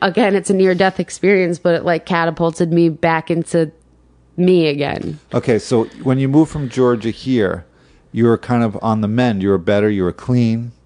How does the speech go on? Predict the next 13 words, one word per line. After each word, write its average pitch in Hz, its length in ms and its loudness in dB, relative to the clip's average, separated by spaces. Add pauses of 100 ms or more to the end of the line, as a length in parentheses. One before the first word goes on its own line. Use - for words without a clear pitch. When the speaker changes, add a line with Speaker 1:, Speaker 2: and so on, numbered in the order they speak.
Speaker 1:
Yeah. 180 400 0
Speaker 2:
You 98 140 -6
had 98 300 -4
direction. 104 800 -2 (840)
And 104 300 -2
then 113 280 0
you're 107 140 -2
saying 101 500 -4
just - 440 -4 (260)
as 107 220 -2
recently 110 500 -2
as 101 140 -4
September, 92 800 -6